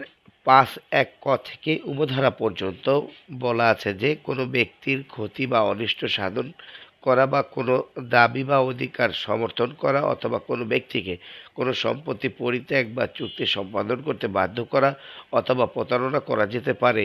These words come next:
এরূপ অভিপ্রায়ে কোনো মিথ্যা দলিল বা কোনো দলিলের অবশিষ্ট অংশ প্রস্তুত করা, কোনো দলিল বা তার অংশবিশেষ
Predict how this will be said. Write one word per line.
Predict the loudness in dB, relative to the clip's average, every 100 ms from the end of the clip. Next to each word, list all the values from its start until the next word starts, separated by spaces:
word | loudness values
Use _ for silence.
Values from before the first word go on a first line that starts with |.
| 0
এরূপ | -2 -2 -4
অভিপ্রায়ে | -4 -6 0 2 2 -2 -16 -18 -18 -20 -10
কোনো | -4 -2
মিথ্যা | 0 -2 0 0
দলিল | 2 0 2 2 0 -4
বা | 0 0
কোনো | 0 -2 -2
দলিলের | 0 0 2 0 -6 -4 0 2 0 -6 -20 -10 -2
অবশিষ্ট | -2 0 -2 0 0 2
অংশ | 0 0 -2
প্রস্তুত | -4 -4 -6 -4 -6 -4
করা, | -2 0 0 -4 -20 -12
কোনো | -4 -4
দলিল | -2 -2 0 2
বা | 0
তার | 0 0 0
অংশবিশেষ | 0 -2 -4 -2 0 0 2